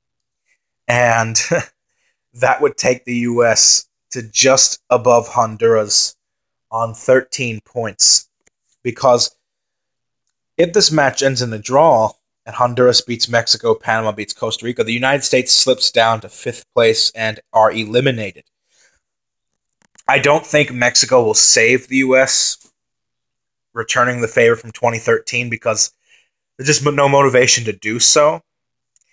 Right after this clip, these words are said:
I think Honduras will, will beat Mexico, but I think the United States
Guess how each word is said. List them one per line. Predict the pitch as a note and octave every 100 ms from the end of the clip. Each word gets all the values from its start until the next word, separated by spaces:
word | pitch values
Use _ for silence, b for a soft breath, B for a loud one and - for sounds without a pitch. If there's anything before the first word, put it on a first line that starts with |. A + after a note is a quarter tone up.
| _ _ _ _
I | A2+
think | C3+ B2+
Honduras | B2+ A#2 B2 A#2+ A#2+
will, | G#2+ - -
will | A2 G#2 -
beat | C#3 D3
Mexico, | D3+ - C#3+ C#3+ C#3+ C#3+ C#3 _ _ _ _ _ _ _
but | A#2+ B2+
I |
think | B2 D3 C#3
the | C3+
United | B2+ B2 B2+
States | A#2 - B2 A2+ - -